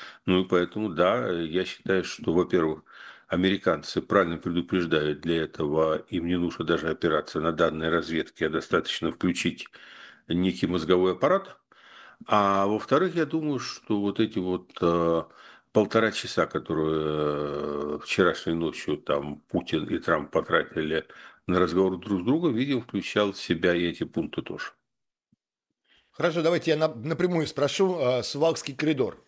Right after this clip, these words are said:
Speaker 2: Э, вот как вы оцениваете <clears throat> в ближайшее время операцию? Там, э,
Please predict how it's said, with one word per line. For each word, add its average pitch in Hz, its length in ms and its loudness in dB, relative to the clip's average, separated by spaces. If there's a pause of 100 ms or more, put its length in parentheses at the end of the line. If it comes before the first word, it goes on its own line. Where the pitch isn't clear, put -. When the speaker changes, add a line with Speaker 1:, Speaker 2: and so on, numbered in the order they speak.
Speaker 2:
Э, 98 180 -4
вот 101 200 -6
как - 240 -2
вы 117 80 2
оцениваете 123 560 -6 (300)
<clears throat> - 280 -20
в 185 380 4
ближайшее 151 340 4
время 160 220 2
операцию? 117 520 -2
Там, 147 320 0
э, 95 460 -2